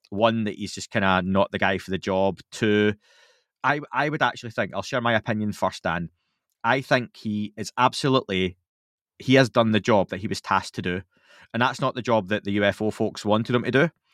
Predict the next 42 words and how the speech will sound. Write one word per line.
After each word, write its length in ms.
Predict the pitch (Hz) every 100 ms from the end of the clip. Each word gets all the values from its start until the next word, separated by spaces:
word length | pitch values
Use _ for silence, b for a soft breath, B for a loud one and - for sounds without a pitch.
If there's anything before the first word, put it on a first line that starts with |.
| b b -
I 120 | 117
think 220 | 120 113
it's 80 | -
the 100 | 107
job 240 | 110 101
that 120 | 113
he 140 | 98 104
was 320 | 101 87 - -
put 140 | -
in 80 | 104
place 360 | - 104 95 -
to 120 | 110
do 220 | 101 101 -
by 180 | 95 95
folks 380 | - 98 - -
who 80 | 95
don't 260 | 101 95
want 220 | 90 92 87
this 140 | 92
coming 300 | - 92 95
out. 140 | 87 - B B B B
Um, 260 | 98 98 95
and 100 | 95
he 100 | 104
has 100 | 104
probably 460 | - 107 104 98 92
done 240 | 101 101
that 200 | 98 -
well. 440 | 87 95 113 151 - _ _ _ _
He 220 | - 107
has 480 | 104 104 101 95 - - _
run 300 | - 98 107
it 80 | 110
into 160 | 107 -
the 100 | 98
ground 540 | 101 104 113 120 - -
and 200 | 92 87
kept 220 | 107 -
attention 500 | - 113 107 107 117
off 180 | 107 -
of 60 |
this. 320 | 107 104 -